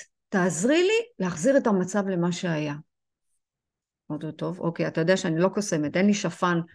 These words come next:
בכובע, אין, אין לי, אין לי, אין לי אפשרות לעשות את זה." אז הוא אומר לה, "תראי, אני יכול לעשות הכל בשביל שאשתי תחזור לאותו מצב שהיא הייתה." אמרתי לו, "אוקיי, יופי, מה אתה מוכן לעשות?" הוא אמר לי, "הכל, הכל,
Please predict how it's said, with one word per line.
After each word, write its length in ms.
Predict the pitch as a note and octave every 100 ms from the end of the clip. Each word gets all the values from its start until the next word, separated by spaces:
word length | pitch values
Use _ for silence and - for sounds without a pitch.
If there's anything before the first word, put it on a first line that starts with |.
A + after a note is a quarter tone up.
| - -
בכובע, 500 | - F3+ G3+ F3 E3+
אין, 180 | E3+ A#3+
אין 220 | - A#3+
לי, 200 | B3 A3+ A3
אין 160 | B3
לי, 140 | C#4 A3
אין 160 | A3
לי 100 | C4
אפשרות 400 | C4 G#3+ F#3+ G#3
לעשות 420 | F#3 E3 - A3+
את 120 | A3 D3+
זה." 140 | D3+ D#3 _ - - -
אז 80 | F#3
הוא 80 | A3+
אומר 120 | B3+
לה, 100 | A#3+
"תראי, 300 | G#3+ G3+ A3+
אני 140 | F#3+ F3+
יכול 240 | F3 A#3
לעשות 420 | - G3 E3+ G#3
הכל 240 | G3+ - F#3
בשביל 320 | F3 - D3
שאשתי 400 | - D3 - D3+
תחזור 400 | D#3+ - D#3+ D3+
לאותו 240 | D3 D#3+
מצב 280 | D#3+ E3 D#3
שהיא 200 | - D3+
הייתה." 200 | - -
אמרתי 240 | E3 F3
לו, 100 | G#3+
"אוקיי, 200 | A#3 A3+
יופי, 400 | A3 A#3 A3 F#3
מה 160 | E3+ A#3+
אתה 140 | B3
מוכן 320 | G3 E3+ D#3+ D#3
לעשות?" 420 | D#3 D#3 D#3+ D#3+ _ _ - - - _
הוא 100 | F3+
אמר 100 | G3+
לי, 80 | A3
"הכל, 360 | A3 E4 F4+ F#3 D#3 _ _ _ _ -
הכל, 340 | G#3 F#4 F4+